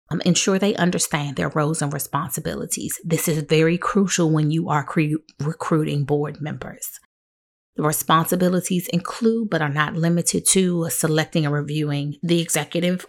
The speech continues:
director's performance. You know, your board is responsible for the supervision of your executive director. So you, the person who wants to start a nonprofit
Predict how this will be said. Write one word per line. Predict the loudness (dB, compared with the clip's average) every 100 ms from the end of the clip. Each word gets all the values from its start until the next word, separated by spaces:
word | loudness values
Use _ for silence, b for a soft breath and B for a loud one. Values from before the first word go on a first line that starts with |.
| 2
director's | 6 6 6 4 2 2
performance. | -2 -2 4 4 4 -4 -12 -10 -10 -4
You | 0 2
know, | 2
your | 4 4
board | 4 6 8 8 4 2
is | -2 -2
responsible | -4 -2 0 -2 -2 -4 -4 -6 -4
for | 0 2
the | 2
supervision | -2 -2 0 0 2 2 0 -2 -4 -6 -2
of | 0 0 -2 -4 -4
your | -2 -2
executive | -4 -4 -4 -6 -8
director. | -6 -6 -6 -6 -6
So | -6 -4 -4
you, | -4 2 4 4 2 -8 _ _ b -8
the | -2
person | 2 4 4
who | 0
wants | -2 -4 -4
to | 0
start | 0 0 0
a |
nonprofit | 0 -2 -2 -2 -2 -6 -12